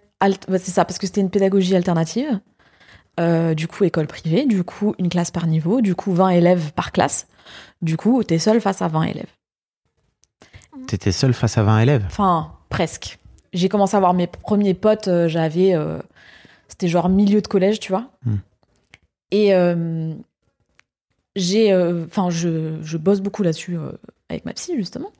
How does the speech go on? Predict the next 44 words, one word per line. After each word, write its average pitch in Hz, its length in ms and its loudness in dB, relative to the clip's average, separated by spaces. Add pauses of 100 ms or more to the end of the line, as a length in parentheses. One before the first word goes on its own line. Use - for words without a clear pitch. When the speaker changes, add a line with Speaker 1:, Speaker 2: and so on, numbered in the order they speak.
(240)
Speaker 2:
Hmm, 113 160 -2
t'as 95 140 2
l'air, 101 140 4
Speaker 1:
Pas 208 60 0
mal. 320 80 0
Speaker 2:
t'es 123 60 2
dedans, 110 260 2
là. 113 180 -2 (460)
<laughs> - 460 -8
T'es - 80 -8
en 117 60 2
plein 123 160 2
dedans, 123 240 4
oui. 113 280 2
Speaker 1:
Ouais. 220 200 0 (460)
Et, 233 240 4
euh, 190 260 4
Speaker 2:
Bravo, 185 300 4
hein. 113 160 4 (380)
C'est - 140 -2
dur. 107 280 -2 (200)
Speaker 1:
Ouais, 240 240 2 (120)
et, 220 240 4
euh, 190 300 -2
ce - 140 -14
qui 226 100 -2
a - 40 2
déclenché 254 600 0
le 196 80 2
harcèlement, 196 460 -2 (1000)
c'est 208 160 -4
que 226 160 0
j'ai 196 220 2
dit 240 340 -2 (160)
au 214 80 0
garçon 190 320 -2
qui 220 100 -8
me 208 60 2
plaisait 196 340 0 (720)
que 208 100 -2
j'étais 196 180 0
amoureuse 202 280 2
de 190 60 0
lui. 185 220 -4